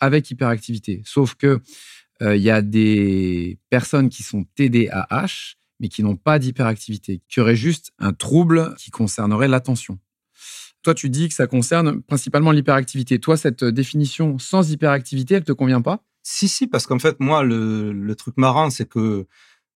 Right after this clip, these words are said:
Speaker 2: quand j'étais jeune, moi, j'étais pas comme mon fils, en fait. Par contre, j'avais d'autres personnes dans ma famille qui étaient comme mon fils, mais moi, par contre, quand j'étais jeune, j'étais vraiment pas le,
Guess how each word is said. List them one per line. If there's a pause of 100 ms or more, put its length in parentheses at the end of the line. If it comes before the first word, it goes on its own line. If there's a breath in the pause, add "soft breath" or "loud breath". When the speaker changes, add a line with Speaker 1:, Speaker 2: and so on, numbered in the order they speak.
(180)
Speaker 2:
quand
j'étais
jeune,
moi,
j'étais
pas
comme
mon
fils,
en
fait.
Par
contre,
j'avais
d'autres
personnes
dans
ma
famille
qui
étaient
comme
mon
fils,
mais
moi,
par
contre,
quand
j'étais
jeune,
j'étais
vraiment
pas
le,